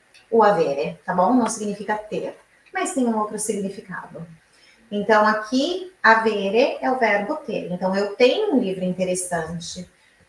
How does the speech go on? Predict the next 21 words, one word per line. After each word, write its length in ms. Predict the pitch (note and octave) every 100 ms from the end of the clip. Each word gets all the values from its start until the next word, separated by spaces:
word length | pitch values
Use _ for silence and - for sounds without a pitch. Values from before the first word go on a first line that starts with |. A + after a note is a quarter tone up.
| _
Tu 180 | F#4 F#4+
hai 600 | - E3+ F3+ A3+ C4+ - _ -
un 640 | C4 A#3 A#3 C4 D#4+ F4+ - _ _ _ _ _ _ _ -
gatto 840 | G#3 G#3+ G#3 - - C#4+ F4 - - - _ _ _ _ _ _ _ _ _ -
e 160 | - A#3+
due 320 | A#3 A3+ A3+
cani. 760 | A3 F3 F3 E3+ F3+ F#3+ F#3+ -
Você 240 | G3 - F#3+
tem 240 | G3 G3+
um 160 | D4+ B3+
gato 500 | G#3 - - C4+ D#4
e 60 | A#3
dois 460 | F#3+ F#3+ A#3+ - -
cachorros. 960 | D4+ - F#4 - - - - - - _ _ _
Tu 300 | D4+ - -
hai 200 | E3 F3
un 140 | G#3 B3
gatto 480 | F#3 - - F#3+ -
e 100 | G3+
due 240 | G#3+ A3+
cani. 480 | A3+ D#3 D#3 D#3+